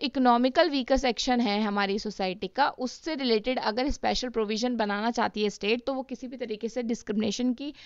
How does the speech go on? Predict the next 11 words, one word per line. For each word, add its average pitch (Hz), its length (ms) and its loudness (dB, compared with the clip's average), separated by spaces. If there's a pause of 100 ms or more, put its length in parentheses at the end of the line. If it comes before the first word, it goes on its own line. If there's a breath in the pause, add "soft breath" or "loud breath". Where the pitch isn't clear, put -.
(200 loud breath)
डेफिनेशन 226 520 -4
में 247 180 0
नहीं 226 380 0
आएगा 240 400 6 (160)
under 208 340 0 (160)
article 202 500 -4
fifteen, - 500 -14 (360 loud breath)
यही 233 200 -2
बात 196 280 -2
करता - 300 -14
है। 202 120 -14